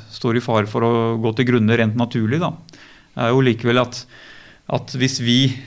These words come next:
eh, gjør et tankeeksperiment og sporer vår egen ti-, utvikling tilbake i tid, så kan vi si at vi som sitter her nå, vi var en gang tenåringer, og vi var barn, og vi var nesten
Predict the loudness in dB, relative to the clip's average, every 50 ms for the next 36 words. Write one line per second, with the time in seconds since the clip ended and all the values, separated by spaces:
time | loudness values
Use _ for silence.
0 | -20 -20 -16 -10 -8 -6 -6 -4 -4 0 2 2 2 2 2 4 2 2 2 2
1 | -2 -2 0 0 2 2 4 2 2 0 -4 -10 -12 -14 -10 -8 -8 -8 -4 -2
2 | 0 2 2 2 2 2 4 4 4 4 4 4 2 0 0 -2 -4 -4 -4 -4
3 | -4 -4 -2 -2 -2 -2 0 0 0 0 0 0 0 -2 -2 -2 -6 -6 -2 -2
4 | -2 -2 -2 -4 -4 -2 -2 0 0 0 -2 -2 -2 -2 0 0 -2 -2 -2 -4
5 | -2 -2 -2 0 -2 -2 -2 -2 0 0 2 2 4 4 4 2 2 0 -2 -12
6 | -20 -20 -20 -20 -20 -20 -10 -2 0 0 2 2 2 2 2 2 2 2 2 2
7 | 0 -2 0 2 2 4 4 4 4 4 2 2 2 2 2 2 0 -2 -4 -4
8 | -2 -2 0 0 0 0 0 0 0 0 0 -2 -2 -4 -6 -8 -14 -20 -20 -20
9 | -18 _ -6 -4 0 2 2 2 0 0 -6 -16 -20 -20 -20 -14 -8 -2 -2 -2
10 | -2 -4 -6 -4 0 0 0 0